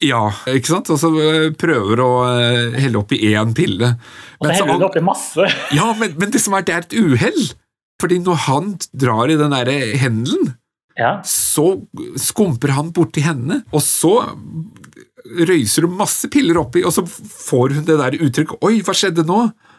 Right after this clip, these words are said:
Speaker 2: Ja, riktig.
Speaker 1: Og så drikker han jo den der, eh, teen, og så blir hun helt sånn der, «Oi, ja, hjelp, hva, hva, hva gjør jeg nå?» Og så går hun bort og lager kaffe.
Speaker 2: Ja.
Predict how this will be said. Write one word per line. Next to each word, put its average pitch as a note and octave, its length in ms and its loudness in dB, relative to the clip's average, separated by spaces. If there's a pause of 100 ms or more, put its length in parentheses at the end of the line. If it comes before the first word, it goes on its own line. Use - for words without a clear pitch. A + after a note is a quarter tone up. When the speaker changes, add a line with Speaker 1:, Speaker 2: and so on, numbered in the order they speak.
Speaker 2:
Ja, A#2+ 140 2
riktig. B2+ 360 -8 (180)
Speaker 1:
Og E3+ 80 2
så F3 240 0
drikker D3 340 0
han C3 200 -2
jo D3 120 2
den C3 220 0
der, A2+ 180 0
eh, C3 560 2
teen, B2 460 -2
og C#3 80 0
så F#3 160 -2
blir D#3 240 4
hun D3 180 0
helt C#3+ 320 2
sånn D3+ 140 -2
der, D3 160 -2
«Oi, F3+ 160 4
ja, E3 160 4 (560)
hjelp, D3+ 320 -2
hva, C#3+ 140 2 (100)
hva, C#3 160 0
hva C3 180 2
gjør B2+ 200 4
jeg B2 80 -2
nå?» D3 100 0
Og D3+ 120 0
så C#3+ 380 2
går D3+ 200 4
hun C#3+ 100 2
bort B2+ 180 -2
og C3+ 60 2
lager A#2+ 220 2
kaffe. G#2+ 320 -4 (840)
Speaker 2:
Ja. B2+ 140 0